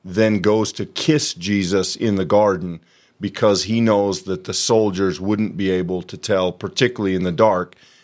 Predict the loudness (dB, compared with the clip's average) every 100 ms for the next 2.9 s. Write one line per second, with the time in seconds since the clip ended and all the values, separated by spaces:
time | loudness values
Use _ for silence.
0 | _ -6 0 0 0 -2 -4 -8 -4 -2
1 | -2 -4 -4 -4 -6 -10 -16 -20 _ _
2 | _ 0 0 0 0 2 2 0 -4